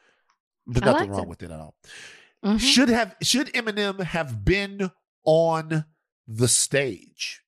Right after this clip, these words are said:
Speaker 2: Why? Because he's not from L A?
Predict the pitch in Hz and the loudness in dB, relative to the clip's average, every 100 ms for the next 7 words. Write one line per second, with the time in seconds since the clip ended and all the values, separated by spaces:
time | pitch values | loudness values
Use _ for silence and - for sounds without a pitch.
0 | _ _ _ _ _ _ _ _ _ _ | _ _ _ _ _ _ _ _ _ _
1 | _ _ - 196 202 185 180 196 170 202 | _ _ 0 2 2 0 0 -2 0 0
2 | 175 180 185 185 175 175 208 247 | 2 0 0 2 2 2 0 -4